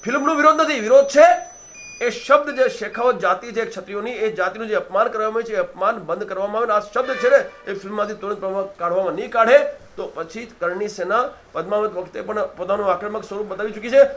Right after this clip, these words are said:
અને જો પુષ્પામાં આ અમને ન્યાય નહીં મળે, તો પુષ્પામાં પણ અમે દરેક ક્ષેત્રમાં, દરેક મોરચા પર અમે કાર્ય કરવા માટે તૈયાર છીએ.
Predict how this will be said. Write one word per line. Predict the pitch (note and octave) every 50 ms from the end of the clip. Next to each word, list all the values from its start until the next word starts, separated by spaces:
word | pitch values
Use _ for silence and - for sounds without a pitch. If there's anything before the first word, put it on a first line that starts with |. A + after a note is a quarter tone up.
| - -
અને | - G3
જો | G#3 G#3+
પુષ્પામાં | G#3+ - G3+ G3 - G3+ A3 A3 A3 A3 F3 E3+ G3
આ | G3+ F#3 -
અમને | - F#3 G#3 G3+
ન્યાય | F#3 F#3 G3 G3+
નહીં | G#3+ A#3+
મળે, | C4 C4
તો | C4
પુષ્પામાં | - - G#3 G3+ - G3 A3+ A#3 A#3 A#3 A3+ A3+
પણ | A#3 A3+
અમે | A3 A3+ A#3+ A3+ F3 - - - - - - - - - _ _ -
દરેક | E3+ G3 B3 C#4 C4+ C4+
ક્ષેત્રમાં, | - C#4 D4 C#4+ D4+ C#4+ C4 B3+ A3+ F#3+
દરેક | F#3+ G3+ B3 C4 C4+ - -
મોરચા | F3+ F3 F#3+ A3+ B3 A#3+ D#4 D#4 C#4+
પર | C#4+ C4
અમે | A#3 A#3 A3+ A#3 - - - - -
કાર્ય | - F#3 F#3+ G3 G#3
કરવા | G3 F#3+ F#3 F#3+
માટે | F#3+ F#3 F#3
તૈયાર | - D#3 D3+ D3+ C3 A#2+ -
છીએ. | - -